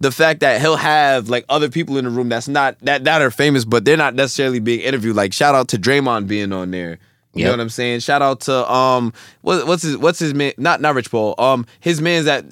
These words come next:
Speaker 1: be, that be on
Speaker 2: Mav
Speaker 1: his bi-
Speaker 2: Carter?
Speaker 1: Yeah, Ma-, yeah. Shout out to Mav Carter that, that, that be, that be holding it down on every episode. You know what I'm saying? Like,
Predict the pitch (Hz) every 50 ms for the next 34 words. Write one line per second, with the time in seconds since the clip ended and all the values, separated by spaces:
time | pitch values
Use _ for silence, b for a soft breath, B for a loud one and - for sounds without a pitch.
0 | - - _ 117 104 123 127 120 120 117 107 117 117 113 - - 117 107 127 92
1 | 95 101 104 104 - 131 135 123 110 127 131 127 - 135 147 135 - - 165 160
2 | 160 151 - 156 160 170 165 160 - 190 190 185 175 165 151 127 - 113 131 139
3 | 131 127 107 - _ - 123 135 131 117 123 120 117 - 117 127 127 117 123 127
4 | 131 127 117 120 120 107 113 117 117 110 110 107 110 113 104 113 110 107 92 107
5 | 98 - 98 92 95 107 120 135 135 135 127 123 - 143 139 139 131 123 113 -